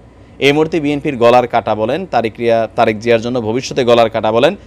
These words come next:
রাইট নাও আর কি, মানে আগামী দুই বছর বিএনপিকে পচানোর জন্য। বিএনপির পাঁচ পার্সেন্ট কর্মী,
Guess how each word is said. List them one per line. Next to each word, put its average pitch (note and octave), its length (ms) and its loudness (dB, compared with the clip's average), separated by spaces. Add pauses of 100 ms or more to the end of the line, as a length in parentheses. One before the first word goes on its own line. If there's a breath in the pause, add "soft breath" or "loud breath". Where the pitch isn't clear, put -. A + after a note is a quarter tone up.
(160 loud breath)
রাইট D3+ 300 4
নাও A3+ 140 2
আর D3+ 120 2
কি, - 120 -12
মানে A#2 140 -6
আগামী B2+ 260 -4
দুই B2 200 -4
বছর D#3+ 400 2 (340 soft breath)
বিএনপিকে E3 520 0
পচানোর F#3 460 -2
জন্য। G#2 380 -6 (800)
বিএনপির D3 440 2 (100)
পাঁচ F#3 280 4
পার্সেন্ট A3+ 480 -2
কর্মী, C3+ 380 2